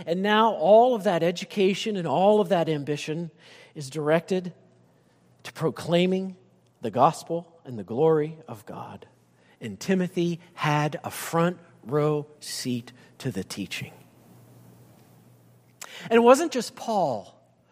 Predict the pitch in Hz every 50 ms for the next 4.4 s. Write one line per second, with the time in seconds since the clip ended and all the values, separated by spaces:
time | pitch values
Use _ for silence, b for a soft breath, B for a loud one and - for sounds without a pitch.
0 | b b b b b 220 214 214 - - - - - 220 214 - - - - -
1 | 165 277 320 208 208 165 269 247 214 185 226 - - - - 226 208 190 175 -
2 | - 180 202 226 226 - - _ _ _ _ _ _ _ _ - - 170 190 208
3 | 202 202 202 202 170 147 180 190 196 208 233 233 247 262 202 196 185 196 190 185
4 | 175 143 117 110 - - - -